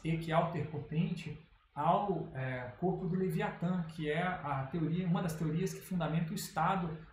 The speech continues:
moderno capitalista. Esse Leviatã é o rei que se coloca como um opressor mor, que vai oprimir todos os pequenos opressores de modo que eles não se oprimam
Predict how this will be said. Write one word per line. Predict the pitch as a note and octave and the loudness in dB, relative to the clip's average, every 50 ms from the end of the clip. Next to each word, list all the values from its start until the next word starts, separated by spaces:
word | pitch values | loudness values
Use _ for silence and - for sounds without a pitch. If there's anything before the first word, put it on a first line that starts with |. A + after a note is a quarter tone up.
| - _ - | -14 _ -4
moderno | D3+ D3 C#3 C3 C3 C#3 D3+ D#3 E3 D#3+ D#3 | -4 -2 0 0 0 2 2 4 4 2 2
capitalista. | - - D#3+ D#3+ D#3+ - A#3 G3+ F#3+ E3+ D#3+ - - - - - - _ _ - - | 0 -2 -4 -4 -4 -4 -4 -2 -2 -2 -4 -6 -8 -14 -18 -20 -20 _ _ -10 -6
Esse | C#3 C#3 - - E3 D#3 D3+ C#3+ C#3 | -6 -4 -4 -2 0 0 0 0 0
Leviatã | C#3+ D#3 D#3+ E3 E3 D#3 C3+ - - E3 F3+ G#3+ A3+ A3+ - - | 0 0 0 0 0 -2 -2 -2 -2 0 0 0 0 0 -2 -2
é | C3 C#3+ | -2 0
o | D3+ D#3+ C#3+ | 2 2 2
rei | A2+ A2+ C#3 D3 F3 G#3 A#3 A#3 - - - - - - - - _ _ _ - | 2 2 2 2 2 2 2 0 -4 -6 -12 -18 -20 -20 -20 -20 _ _ _ -8
que | - E3 E3+ F#3 G3 G#3 G#3 - | -2 0 2 2 2 2 0 -4
se | - - F#3 E3 | -6 -6 -6 -2
coloca | E3+ F3+ D#3+ E3 - - - | 0 2 4 4 4 2 0
como | - - G3+ G3+ G#3 G#3 - - | -4 -4 -4 -2 -2 -2 -2 -2
um | F#3 G3 F#3+ F#3+ | -2 0 0 0
opressor | G3 G3+ G3 A3 A3 G3 E3 - - F#3+ G3 G3+ F#3+ | 0 0 0 0 0 0 -2 -2 -2 0 0 2 2
mor, | F#3+ E3+ D#3+ E3+ F#3 F#3+ E3+ D#3 - - - - - - - | 4 4 6 6 6 6 4 0 -4 -8 -14 -18 -20 -20 -10
que | - D#3+ | -6 -2
vai | D3+ E3+ F3 F#3 G3 | 2 4 4 4 4
oprimir | G3+ - - F#3 F3+ F#3+ G3+ G3 - | 2 2 2 2 2 2 2 0 0
todos | G#3 A3 A3+ A3+ G#3 F#3 | 2 2 2 2 2 0
os | F#3+ F#3 - - - - - - - - - | -2 -4 -6 -8 -10 -12 -16 -20 -14 -10 -8
pequenos | D#3+ D#3+ F#3 F#3+ G3 F3+ D#3+ | -4 -2 -2 0 0 0 0
opressores | F3 D#3+ D#3+ D#3+ - - - G3+ G#3 F#3+ E3 | 0 0 -2 -2 -2 -2 -2 -2 0 2 2
de | F3+ | 2
modo | F3+ F3 F3 F3+ F#3 - | 2 2 2 0 0 -2
que | - F#3+ | -2 0
eles | F3 E3+ | 0 2
não | G3 F#3+ E3+ | 2 0 0
se | - F#3+ | -2 -4
oprimam | F#3 - E3 F3 F#3 G3 F#3 | -4 -2 0 2 2 2 0